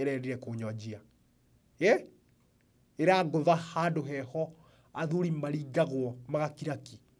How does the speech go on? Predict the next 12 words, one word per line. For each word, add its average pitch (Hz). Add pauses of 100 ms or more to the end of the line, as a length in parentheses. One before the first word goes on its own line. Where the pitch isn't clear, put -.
(1200)
Ĩĩ, 123
haha 143
guoko-inĩ. 123 (1040)
Ĩĩ. 113 (300)
No, 160
no 190
ndĩragĩthiĩ 180
na 175
mbere 151 (340)
kũhonia 143
nguraro. 120 (1160)
Nĩkĩ 165